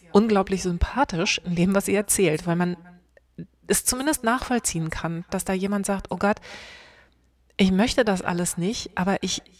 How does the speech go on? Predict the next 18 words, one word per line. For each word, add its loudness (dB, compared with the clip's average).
äh, 2
folge 2
ihm 4
trotzdem 0
und 0
versuche 6
über 6
den 2
alles 0
rauszufinden“ 0
und -6
so. -4
Ähm, 4
und 4
das 6
ist 2
eben 2
so 4